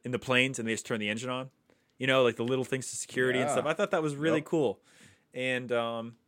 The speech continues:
Speaker 1: it's a good movie. It, it's worth a watch. And I really, I cannot wait to see Oppenheimer.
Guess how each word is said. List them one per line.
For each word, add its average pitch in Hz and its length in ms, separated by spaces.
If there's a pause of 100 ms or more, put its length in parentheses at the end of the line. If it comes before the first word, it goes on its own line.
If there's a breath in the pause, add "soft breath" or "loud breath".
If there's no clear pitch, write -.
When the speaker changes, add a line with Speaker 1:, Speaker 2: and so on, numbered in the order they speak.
(460)
Speaker 1:
it's - 120
a - 60
good 381 140
movie. 359 340
It, 151 160 (100)
it's - 220
worth 220 220
a 247 40
watch. 196 540 (500 soft breath)
And 185 280 (480)
I 170 260 (100)
really, 202 480 (240)
I 151 80
cannot 165 400
wait 135 120
to 127 60
see 120 120
Oppenheimer. 95 520